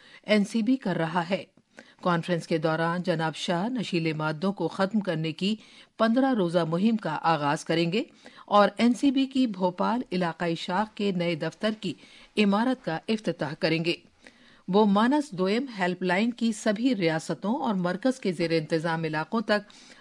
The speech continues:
तोसी के काम का भी इफ्तिताह करेंगे। नशीले मादों को खत्म करने की मुहिम के दौरान जो इस मह-,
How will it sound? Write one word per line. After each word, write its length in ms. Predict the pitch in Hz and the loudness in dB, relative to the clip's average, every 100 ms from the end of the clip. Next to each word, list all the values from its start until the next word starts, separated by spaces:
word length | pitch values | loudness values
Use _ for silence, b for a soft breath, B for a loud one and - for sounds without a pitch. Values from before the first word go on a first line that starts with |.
| B | B
तोसी 360 | 214 226 - 285 | 2 4 4 2
के 180 | 240 | 2
काम 340 | 196 - 208 254 | -2 0 2 2
का 180 | 208 170 | 0 0
भी 240 | 175 160 B B B 254 | 0 -2 B B B -2
इफ्तिताह 460 | 247 - 160 160 | -2 -2 -2 -2
करेंगे। 500 | 170 170 170 185 180 - _ b b b b 196 | 0 2 2 2 0 -2 _ b b b b 2
नशीले 360 | 214 262 262 | 4 6 6
मादों 360 | 240 233 220 302 | 4 4 2 0
को 160 | 302 | 2
खत्म 340 | 262 - 277 277 | 2 2 2 2
करने 300 | 233 190 190 | 2 2 2
की 180 | 190 233 | 0 -2
मुहिम 360 | 254 180 240 | -2 0 0
के 160 | 226 185 | 2 0
दौरान 460 | 165 165 165 240 | 0 0 -2 -2
जो 100 | 226 | 0
इस 220 | 180 180 | 0 0
मह-, 120 | 170 | -4